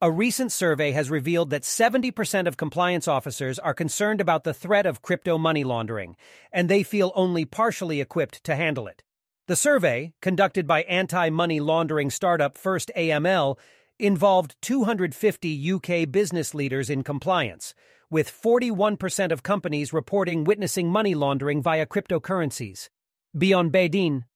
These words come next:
the chief revenue officer at First A M L, highlighted the challenges businesses face in combating cryptocurrency-related financial crime.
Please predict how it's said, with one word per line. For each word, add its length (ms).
the 80
chief 300
revenue 360
officer 440
at 100
First 300
A 160
M 160
L, 260
highlighted 480
the 80
challenges 560
businesses 560
face 320
in 160
combating 560
cryptocurrency-related 1160
financial 480
crime. 420